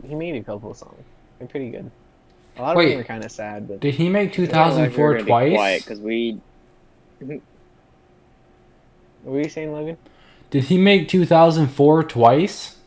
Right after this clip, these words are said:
Speaker 1: No. What do you mean?
Speaker 2: Because it's listed on here from two different albums.
Speaker 1: Oh, it is?
Speaker 2: Yeah.
Speaker 1: Uh, I don't know.
Speaker 2: Huh. Weird. <clears throat>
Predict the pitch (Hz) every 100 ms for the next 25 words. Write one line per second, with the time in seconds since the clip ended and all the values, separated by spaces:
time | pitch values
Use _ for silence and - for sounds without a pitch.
0 | _ _ _ _ _ _ _ _ _ _
1 | _ _ - _ _ _ - 113 110 104
2 | 135 165 _ _ _ _ - 123 117 113
3 | 117 _ 135 160 151 147 160 170 - 156
4 | 165 151 143 120 98 - 135 131 147 143
5 | 139 135 131 139 117 87 - - - _
6 | _ _ _ _ - - _ _ _ -
7 | - _ 120 113 160 208 - _ _ 143
8 | 180 131 92 110 131 147 117 _ _ -
9 | 165 151 - - - - 151 135 - -
10 | - - - - - - - - - -
11 | - - - - - _ _ _ _ -
12 | _ - - - - - - - 160 -
13 | 139 120